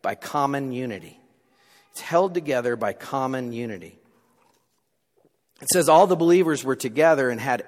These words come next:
everything in common. Man, the early church had a radical togetherness. It was radical how they did life together,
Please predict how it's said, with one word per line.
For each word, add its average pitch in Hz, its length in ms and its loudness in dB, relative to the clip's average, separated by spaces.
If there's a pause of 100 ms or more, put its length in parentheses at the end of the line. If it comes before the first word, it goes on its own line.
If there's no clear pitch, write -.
everything 147 640 -6
in 107 140 -10
common. 120 420 -12 (920)
Man, 147 140 -2
the 143 120 -6
early 196 380 -4
church 160 480 -4
had 127 180 -4
a 113 60 -4
radical 123 960 -8
togetherness. 95 920 -12 (480)
It 151 60 -12
was 135 180 -10
radical 123 640 -8 (560)
how 113 180 -4
they 107 140 -4
did 123 260 -2
life 110 340 0
together, 95 520 -14